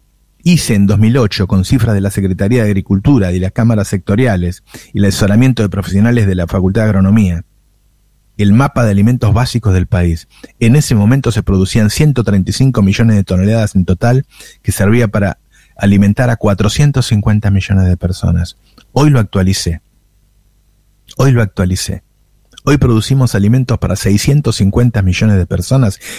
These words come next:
y el censo dice que somos cuarenta y siete. ¿Qué clase de gobierno no puede hacer que todos coman si producimos alimentos para trece veces más de lo que somos?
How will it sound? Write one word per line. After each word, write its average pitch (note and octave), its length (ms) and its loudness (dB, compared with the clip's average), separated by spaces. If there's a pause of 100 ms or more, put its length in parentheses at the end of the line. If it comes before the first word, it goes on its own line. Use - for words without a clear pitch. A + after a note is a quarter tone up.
y G#2+ 140 2
el G2+ 120 2
censo D3 420 0
dice G#2+ 240 0
que F#2 80 -2
somos G#2 280 0
cuarenta G2 400 0
y - 20 -4
siete. F#2+ 320 -2 (300)
¿Qué B3+ 240 -2
clase G3 480 0
de D3+ 80 0
gobierno C3 760 0 (240)
no D3 200 0
puede D#3+ 280 0
hacer C3+ 260 -2
que A#2+ 120 -4
todos C3 340 0
coman A2+ 520 -2 (280)
si - 160 -2
producimos C#3 560 0
alimentos B2 680 0 (340)
para A#2+ 320 -2 (320)
trece G3 400 0
veces D3+ 340 0
más C#3+ 220 0
de A#2+ 80 -2
lo A2+ 100 -6
que G#2 100 -8
somos? F2 560 -6